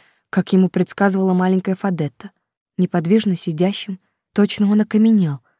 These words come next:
среди деревьев, которые ветер бешено качал. Все знают, что оставаться на берегу реки,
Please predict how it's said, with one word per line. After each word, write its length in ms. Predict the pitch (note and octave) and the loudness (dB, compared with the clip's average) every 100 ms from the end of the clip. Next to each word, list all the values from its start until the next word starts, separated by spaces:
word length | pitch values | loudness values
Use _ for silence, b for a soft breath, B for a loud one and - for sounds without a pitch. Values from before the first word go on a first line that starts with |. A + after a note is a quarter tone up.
| _ | _
среди 360 | - E3+ D#3 D#3+ | -6 -2 -2 2
деревьев, 600 | F3 E3 C#3 C#3+ - _ | 2 2 -2 -8 -16 _
которые 440 | - - D3+ D3 C3+ | -14 -8 -6 -4 -4
ветер 400 | D3+ - F#3 D#3+ | -4 -6 -10 -6
бешено 480 | D#3 D3 - D3 | -4 -4 -6 -8
качал. 460 | - D#3+ - D3 C3+ _ _ _ _ _ _ _ _ _ _ | -6 -8 -6 -8 -10 _ _ _ _ _ _ _ _ _ _
Все 260 | - - C#4+ | -6 -2 0
знают, 360 | G3 F3+ F3 | 2 2 0
что 180 | - E3+ | -2 -2
оставаться 460 | E3 - F#3 G#3 F#3 | -2 0 0 0 0
на 100 | E3 | 0
берегу 360 | E3 D#3+ D#3 | 0 -2 0
реки, 400 | D#3+ D3 - A3+ | -2 -2 -6 -8